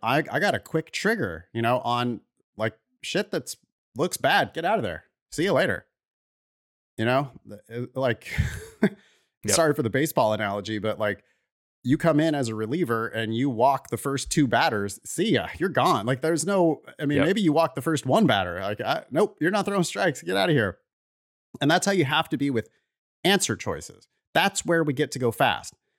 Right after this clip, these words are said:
Speaker 1: The reason why time and a half is not enough time for Anonymous is because you're reading the <laughs> reading comp passages and the L R passages too quickly.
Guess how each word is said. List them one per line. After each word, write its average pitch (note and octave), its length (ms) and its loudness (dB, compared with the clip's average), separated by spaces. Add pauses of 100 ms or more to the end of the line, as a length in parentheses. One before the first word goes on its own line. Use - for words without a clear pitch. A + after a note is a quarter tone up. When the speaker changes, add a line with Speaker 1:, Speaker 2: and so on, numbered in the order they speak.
(340)
Speaker 1:
The A#2+ 100 0
reason G#3+ 420 0
why D#3 460 2
time D3+ 240 0
and C#3 100 0
a C3 40 2
half C#3 220 -2
is G#2 140 -4
not B2 320 -2 (160)
enough B2 320 0
time A2+ 460 -4 (220)
for G#2 280 0
Anonymous F#2 680 -6 (1500)
is A#2 120 0
because C#3+ 520 2
you're A#2+ 140 -4
reading C3+ 420 0
the A#2 100 -6
<laughs> - 60 -10
reading E3 280 2
comp - 280 0
passages D3+ 460 -2
and D3 160 2
the C3+ 60 4
L D#3 160 2
R G3 120 2
passages C#3+ 460 0
too - 160 -2
quickly. A#3+ 520 2